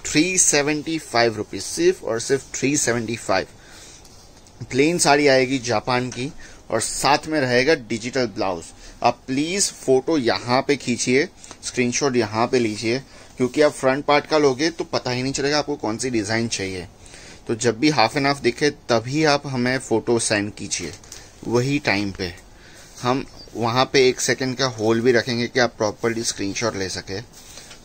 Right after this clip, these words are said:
देखिए जैसे यहाँ पे, Right, आप ले सकते हो यहाँ पे photo।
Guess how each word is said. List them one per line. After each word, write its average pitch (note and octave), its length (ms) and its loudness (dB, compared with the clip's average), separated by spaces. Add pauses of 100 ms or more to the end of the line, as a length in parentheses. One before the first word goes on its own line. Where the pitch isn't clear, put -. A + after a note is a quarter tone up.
देखिए G2+ 300 -8
जैसे A2 340 0
यहाँ G2+ 340 -2 (100)
पे, E2+ 100 -8 (1080)
Right, C3+ 280 -2 (100)
आप - 160 -4
ले A#2+ 140 2
सकते B2 280 -4
हो B2 60 0
यहाँ A2 240 -2
पे A2 120 -2
photo। G2 380 -6